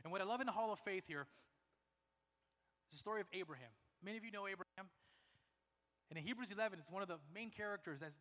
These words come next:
God breaks down Moses and Sarah and other, other heroes of the faith. But I love it that God, God kinda knocks on the door. Abraham's like,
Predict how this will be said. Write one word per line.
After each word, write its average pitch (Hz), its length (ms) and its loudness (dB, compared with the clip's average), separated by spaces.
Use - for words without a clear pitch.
God 180 240 -2
breaks 170 180 -4
down 175 160 -6
Moses 160 480 0
and 143 100 -12
Sarah 196 280 -2
and 160 100 -4
other, 180 320 -6
other 185 220 -4
heroes 180 240 -4
of 156 80 -6
the 139 140 -14
faith. 156 180 -4
But 175 80 4
I 190 40 4
love 302 180 8
it 254 60 -2
that 208 120 6
God, 247 120 -2
God 269 200 4
kinda 240 240 2
knocks 233 240 6
on 220 80 2
the 208 80 4
door. 202 240 10
Abraham's 190 340 8
like, 160 160 4